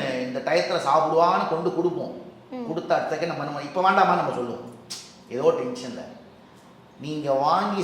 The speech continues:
Speaker 1: சாப்பிடுற வரை உங்க அம்மா சாப்பிடவே மாட்டாங்க. அதை நீங்க கவனிச்சீங்கன்னா நல்லா தெரியும், அம்மாவான குணம் அப்படி. அப்பா என்ன பண்ணுவார் அப்படின்னா, கோபப்படுவார், திட்டுவார், அடிப்பார், எல்லா வேலையும் பார்ப்பார், வெளியில போயிட்டு அழுவார். "ஐயோ, இந்த குழந்தை புரிய மாட்டேங்குதே,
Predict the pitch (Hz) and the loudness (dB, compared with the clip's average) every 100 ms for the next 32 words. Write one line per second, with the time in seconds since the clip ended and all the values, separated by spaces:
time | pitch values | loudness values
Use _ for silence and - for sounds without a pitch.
0 | - 170 185 185 170 156 165 165 127 127 | 2 4 4 4 2 2 2 0 0 -2
1 | 139 113 110 113 120 - - - - - | -4 -4 -4 -2 -4 -6 -12 -18 -20 -20
2 | - - - - - 120 117 113 127 165 | -20 -20 -20 -20 -10 -8 -8 -8 -6 -6
3 | - 139 135 123 113 113 - - - - | -8 -10 -8 -8 -8 -8 -10 -14 -16 -20
4 | - - - - - - - 107 123 127 | -20 -20 -20 -20 -20 -20 -18 -12 -6 -4
5 | 117 110 110 117 135 127 123 - - - | -4 -6 -8 -8 -6 -8 -10 -16 -20 -20
6 | - - - - - 185 185 185 165 156 | -20 -20 -6 -6 0 6 8 8 4 2
7 | 147 143 123 127 131 156 156 110 104 - | -2 -2 -2 -4 -6 -4 -4 -4 -6 -10
8 | - - 156 160 160 120 107 98 101 - | -16 -8 2 2 2 -2 -6 -8 -10 -12
9 | 147 - 147 110 98 - - - 127 139 | -12 -12 -6 -6 -4 -8 -10 -10 -8 -10
10 | 127 107 - 101 113 120 117 135 120 107 | -8 -8 -6 -8 -6 -4 -4 -6 -6 -8
11 | 95 - - - - - - 117 147 180 | -8 -12 -16 -20 -20 -20 -20 -8 0 2
12 | - - - 107 120 120 - - - - | 2 -2 -4 -2 -2 -4 -8 -16 -20 -20
13 | - - - - - 104 123 135 117 107 | -20 -20 -20 -20 -20 -10 -6 -6 -6 -8
14 | 120 120 104 - - 139 123 104 104 113 | -6 -6 -6 -10 -10 -8 -6 -6 -8 -6
15 | 139 | -2